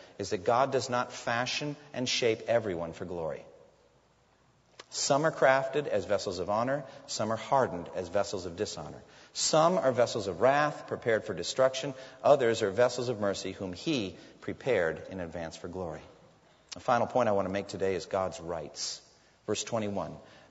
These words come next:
"Does not the potter have the right to make out of the same lump of clay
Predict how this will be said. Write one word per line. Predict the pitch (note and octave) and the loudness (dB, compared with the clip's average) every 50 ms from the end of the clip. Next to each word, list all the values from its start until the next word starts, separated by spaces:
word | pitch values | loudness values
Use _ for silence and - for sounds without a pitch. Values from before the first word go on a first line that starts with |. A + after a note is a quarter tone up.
| - | -2
"Does | A2+ B2 D#3 F#3+ G3+ - - | 6 8 8 8 8 6 4
not | F3+ E3+ E3+ - | 2 2 2 0
the | - | -2
potter | - - - C#3+ B2+ B2 A#2 A2+ | -4 2 6 8 8 8 6 4
have | G#2 A2+ A#2 A2 G2+ | 6 6 6 6 4
the | G#2 F#2+ | 2 -2
right | F#2+ G#2 C3+ C#3+ C3 - - - - - - - - - - | 2 4 4 4 2 0 -4 -8 -8 -10 -10 -14 -16 -12 -10
to | G2+ | -8
make | F#2 G2+ G#2 F2 - - - - - - - - - | -6 -4 -4 -4 -6 -8 -14 -20 -20 -20 -10 -2 2
out | G2 G2 F#2+ | 2 2 2
of | F2+ | 0
the | G2 | -4
same | - - - - C#3+ D3 D#3 D#3 C3+ | -4 -2 0 2 2 2 2 2 4
lump | A#2+ A#2+ A#2+ - - | 4 4 4 2 0
of | G2+ - - | -6 -8 -6
clay | - A#2 G#2+ F2 E2 D#2+ D#2 | -2 -2 -2 0 -2 -6 -10